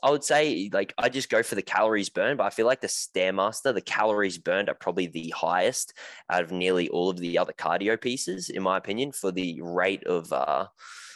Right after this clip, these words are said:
you know, per thirty minutes, you know, you're burning, like,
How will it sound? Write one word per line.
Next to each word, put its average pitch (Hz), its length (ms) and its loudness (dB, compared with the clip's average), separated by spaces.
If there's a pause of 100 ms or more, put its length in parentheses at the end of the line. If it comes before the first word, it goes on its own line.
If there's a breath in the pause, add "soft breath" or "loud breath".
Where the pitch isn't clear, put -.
you 87 80 -4
know, 90 160 0 (260)
per 113 140 0
thirty 104 360 2
minutes, 98 380 0
you 92 80 -4
know, 92 40 0
you're 92 120 -2
burning, 95 320 2
like, 82 160 -4